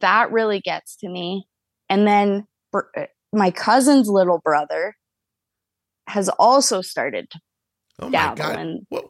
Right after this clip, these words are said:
Speaker 2: what is
Speaker 1: in the
Speaker 2: going on in,
Speaker 1: drugs.
Speaker 2: what is going on in Alberta?
Speaker 1: It,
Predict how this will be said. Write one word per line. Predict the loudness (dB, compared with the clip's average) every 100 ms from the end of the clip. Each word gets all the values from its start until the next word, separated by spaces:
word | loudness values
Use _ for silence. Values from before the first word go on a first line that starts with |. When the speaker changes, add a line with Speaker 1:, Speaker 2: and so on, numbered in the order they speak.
| _
Speaker 2:
what | -10 -2
is | 0
Speaker 1:
in | 2
the | 2
Speaker 2:
going | 4
on | 4 2
in, |
Speaker 1:
drugs. | -2 -6 -8
Speaker 2:
what | -4
is | -4 -2
going | -2 0
on | 0 0
in | 0
Alberta? | 0 -2 -2 -6 -8 _ _ _ _ _ _ _ _ _ _ -2
Speaker 1:
It, | 2 2